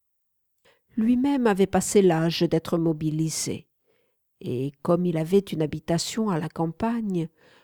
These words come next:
en me rendant à son domicile pour m'informer, je n'aurais été qu'à demi surpris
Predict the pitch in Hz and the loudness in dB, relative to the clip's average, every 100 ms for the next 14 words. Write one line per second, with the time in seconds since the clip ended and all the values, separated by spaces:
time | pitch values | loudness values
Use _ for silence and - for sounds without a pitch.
0 | _ - 180 196 190 220 262 269 185 - | _ -2 2 4 4 2 2 0 -2 0
1 | 180 170 175 175 - - 254 208 180 165 | 0 2 0 0 -2 0 0 2 0 0
2 | 170 180 - - 196 202 254 - _ - | 0 0 -2 -2 -2 -2 -4 -6 _ -20
3 | - _ _ - 269 262 277 320 277 226 | -20 _ _ -2 2 2 2 2 2 0
4 | - 269 262 - 190 175 185 196 190 - | 2 0 0 2 0 4 4 4 0 0
5 | 190 - - 254 | -2 -4 -8 -8